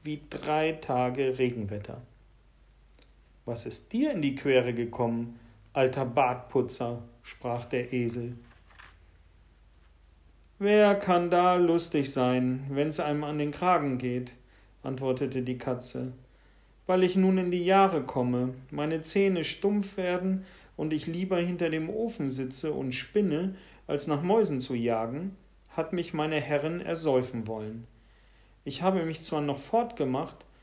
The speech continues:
aber wo soll ich jetzt hin?" "Geh mit uns nach Bremen, du verstehst dich doch auf Nachtmusik, da kannst du Stadtmusikant werden." Die Katze hielt es für gut und ging mit.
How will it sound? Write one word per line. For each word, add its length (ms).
aber 540
wo 160
soll 340
ich 160
jetzt 360
hin?" 460
"Geh 160
mit 160
uns 240
nach 220
Bremen, 640
du 100
verstehst 540
dich 140
doch 160
auf 200
Nachtmusik, 800
da 80
kannst 360
du 80
Stadtmusikant 880
werden." 440
Die 160
Katze 380
hielt 340
es 180
für 160
gut 480
und 180
ging 280
mit. 320